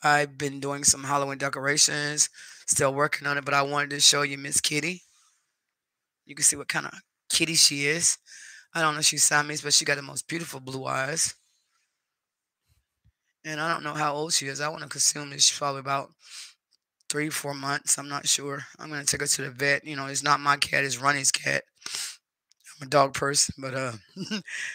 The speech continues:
I got a lot to learn about this cat, honey. This kitten. 'Cause at first, when I was jumping around like, "Lord, she trying to attack me, Jesus." <laughs> You know, we dog lovers. It takes a lot to get used to a cat, when, especially when it's your very first time. So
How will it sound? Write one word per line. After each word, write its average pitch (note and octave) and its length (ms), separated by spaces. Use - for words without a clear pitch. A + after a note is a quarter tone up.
I E3 120
got F3 280
a - 20
lot E3 280
to F3 100
learn F#3 200
about E3 220
this E3+ 140
cat, E3 260
honey. C3+ 260
This D3+ 100
kitten. C#3+ 320
'Cause C3+ 100
at C#3 120
first, D#3+ 240
when C#3+ 100
I C#3+ 80
was C#3+ 120
jumping D3 240
around D#3+ 140
like, D3+ 160
"Lord, A3 200
she A#3+ 120
trying C4 180
to B3+ 60
attack C4 280
me, C4+ 120
Jesus." G3 500
<laughs> - 120
You G#3 140
know, F3+ 180
we E3 120
dog D#3+ 380
lovers. C#3+ 480
It D3 140
takes C#3+ 200
a C3 80
lot D#3 180
to C#3+ 40
get C#3+ 160
used D3 200
to C#3 80
a C3+ 60
cat, - 300
when, C#3 140
especially D3+ 420
when C#3+ 140
it's C#3+ 120
your C#3 120
very C#3+ 240
first C#3+ 260
time. C#3 260
So C#3+ 340